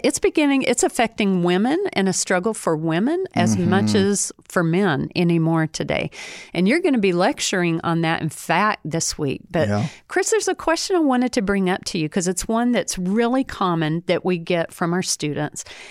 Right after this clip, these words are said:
Speaker 1: And typically it will come from a, from a girl, from a woman. And she asked the question, "I know that porn is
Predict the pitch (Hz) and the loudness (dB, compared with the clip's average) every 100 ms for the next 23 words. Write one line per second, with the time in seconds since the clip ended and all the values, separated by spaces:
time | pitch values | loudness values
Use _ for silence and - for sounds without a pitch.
0 | - - 208 208 202 185 - 294 294 381 | -20 -4 0 2 2 0 0 -2 0 -2
1 | - 233 - 202 226 214 - 196 190 - | 0 -2 0 0 0 -2 -2 -2 0 0
2 | 202 226 220 - - 208 214 208 147 151 | 0 0 -2 -8 -2 0 2 2 2 0
3 | 220 - - 196 208 220 156 196 - - | -2 -6 -4 0 0 0 0 -2 -4 -18
4 | - - 202 208 202 202 196 - - - | -20 -6 0 2 2 2 0 0 -2 0
5 | 285 294 - 233 254 - 277 - - 165 | 0 0 2 0 0 -2 -4 -2 0 0
6 | - - 151 165 - - - 190 202 202 | -2 -4 -2 -4 -6 -18 -4 0 2 4
7 | 233 269 320 - 277 - - 226 214 208 | 2 2 0 0 -4 -2 -2 2 2 2
8 | 208 - - 185 190 185 - | 0 -2 -2 0 2 0 -4